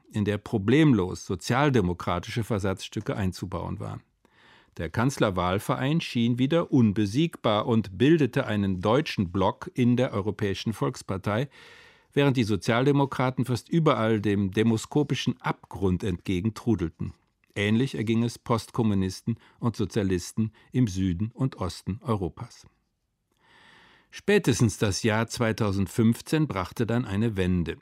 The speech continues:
Seither bröckelt der Widerstand der gemäßigten Rechten gegen ein Arrangement mit der völkisch-autoritären Konkurrenz, die mit populistischer Propaganda in einer diffusen Netzöffentlichkeit punktete.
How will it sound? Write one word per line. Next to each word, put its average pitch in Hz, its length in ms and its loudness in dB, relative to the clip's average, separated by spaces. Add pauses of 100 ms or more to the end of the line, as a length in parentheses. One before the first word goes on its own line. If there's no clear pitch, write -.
(200)
Seither 135 440 2
bröckelt 113 640 0
der 92 140 0
Widerstand 110 800 0
der 95 100 -2
gemäßigten 110 640 2
Rechten 101 500 -4
gegen 123 320 -2
ein 107 320 -2
Arrangement 104 800 2
mit 120 180 0
der 110 120 0
völkisch-autoritären 107 1120 0
Konkurrenz, 120 640 2 (560)
die 117 100 2
mit 110 220 0
populistischer 120 600 0
Propaganda 101 760 2
in 120 120 -2
einer 104 240 0
diffusen 123 680 2
Netzöffentlichkeit 101 1160 -2
punktete. - 600 -2